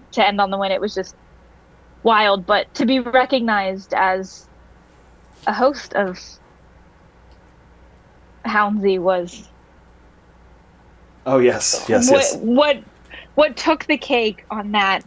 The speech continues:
Speaker 1: trip, a hundred percent.
Speaker 2: Shout
Speaker 1: So
Speaker 2: out.
Speaker 1: <laughs>
Speaker 2: Shout out parents
Speaker 1: Yeah.
Speaker 2: of Langston.
Speaker 1: Shout out, uh, yeah, Langston's parents. Uh, I will never, ever forget that. And I, and I D M'd Langston that, uh, after the,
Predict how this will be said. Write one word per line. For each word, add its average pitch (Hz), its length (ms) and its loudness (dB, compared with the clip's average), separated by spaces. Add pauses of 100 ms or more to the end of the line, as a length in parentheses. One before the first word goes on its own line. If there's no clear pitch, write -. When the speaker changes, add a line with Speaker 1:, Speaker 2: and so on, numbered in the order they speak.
(800)
Speaker 1:
trip, 202 320 -2 (100)
a 208 60 -8
hundred 196 240 -8
percent. - 280 -8
Speaker 2:
Shout 247 260 2
Speaker 1:
So 220 40 6 (340)
Speaker 2:
out. - 440 0
Speaker 1:
<laughs> - 0 -
Speaker 2:
Shout 127 220 4
out 107 220 0
parents 104 400 -2
Speaker 1:
Yeah. 247 220 2
Speaker 2:
of 101 140 0
Langston. 90 400 -6 (180)
Speaker 1:
Shout 269 320 2
out, 277 240 0 (220)
uh, 240 220 0
yeah, 226 240 -2
Langston's 226 520 -8
parents. 190 600 -8
Uh, 190 580 0
I 220 120 2
will 247 160 2
never, 220 640 0 (240)
ever 202 480 -2
forget 196 400 -4
that. - 260 -6
And 247 100 4
I, 294 120 2
and 240 220 -2
I 233 100 0
D 233 240 -2
M'd 254 180 -2
Langston 226 440 -4
that, 196 200 0
uh, - 100 -8
after 190 540 -4
the, 190 300 -2